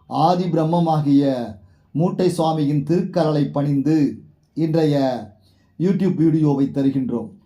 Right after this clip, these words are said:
ஒவ்வொரு முறையும் நாம் சுவாமிகளை பற்றி சொல்லும்போது, இந்த திருவாசகத்தையே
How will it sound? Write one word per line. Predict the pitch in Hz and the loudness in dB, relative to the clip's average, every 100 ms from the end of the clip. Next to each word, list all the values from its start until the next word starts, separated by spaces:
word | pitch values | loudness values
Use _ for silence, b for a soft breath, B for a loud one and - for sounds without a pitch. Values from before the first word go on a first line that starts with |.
| - | -8
ஒவ்வொரு | 135 156 170 | -2 2 2
முறையும் | 165 175 180 185 127 - - b b b | 2 2 0 0 -2 -6 -14 b b b
நாம் | 147 175 170 | -2 0 0
சுவாமிகளை | - 165 196 180 175 | 0 0 0 2 0
பற்றி | - 151 160 147 | 0 -4 -4 -2
சொல்லும்போது, | 151 147 143 135 143 156 120 95 - b b b | 0 2 0 0 0 0 -2 -6 -16 b b b
இந்த | 175 196 170 | 0 2 2
திருவாசகத்தையே | 165 170 180 180 175 175 175 170 185 185 139 101 | 2 2 2 2 0 0 0 0 2 0 -2 -4